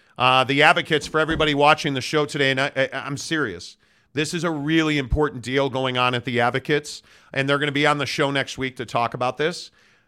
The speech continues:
They're working for homeless kids to get back to school. Um, the Advocates are, are, our presenting sponsor on the show, the best injury attorneys in the business.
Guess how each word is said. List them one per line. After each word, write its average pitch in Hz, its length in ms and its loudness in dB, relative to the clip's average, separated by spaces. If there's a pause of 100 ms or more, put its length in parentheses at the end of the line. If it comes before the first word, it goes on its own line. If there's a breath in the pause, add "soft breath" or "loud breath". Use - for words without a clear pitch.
(100)
They're 139 260 2
working 165 480 0
for 135 200 -4
homeless 156 480 -2
kids 143 340 -2
to 139 80 -4
get 131 240 -4
back 135 280 0
to 113 100 -12
school. 139 520 -8 (480 soft breath)
Um, 120 500 -2 (140)
the 139 240 2
Advocates 175 760 2
are, 135 200 0 (240)
are, 123 380 -2 (300)
our 131 180 4
presenting 160 560 -2
sponsor 160 460 0
on 151 80 0
the 143 80 -2
show, 156 260 0
the 143 120 -4
best 127 360 -2
injury 143 300 -2
attorneys 143 400 -4
in 147 80 -6
the 147 40 -6
business. 90 520 -10